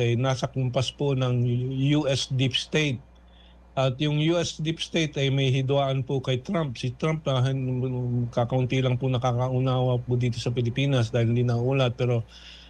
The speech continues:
ah, kinakasuhan na po ni Trump si George Soros, isa sa mga pinakamalaking, ah, elemento ng, ah, deep, deep state, no, ng Western collective deep state. Ah,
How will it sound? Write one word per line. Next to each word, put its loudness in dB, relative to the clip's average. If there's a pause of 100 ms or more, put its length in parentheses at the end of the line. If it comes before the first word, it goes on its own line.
(220)
ah, 0 (320)
kinakasuhan 0
na 0
po -4
ni 0
Trump 0
si -2
George 0
Soros, 0
isa -2
sa -2
mga 2
pinakamalaking, 0
ah, 0
elemento 2
ng, 0 (160)
ah, 0 (160)
deep, 0 (160)
deep 2
state, 0
no, 0
ng 0
Western 0
collective 0
deep 0
state. 0 (960)
Ah, 2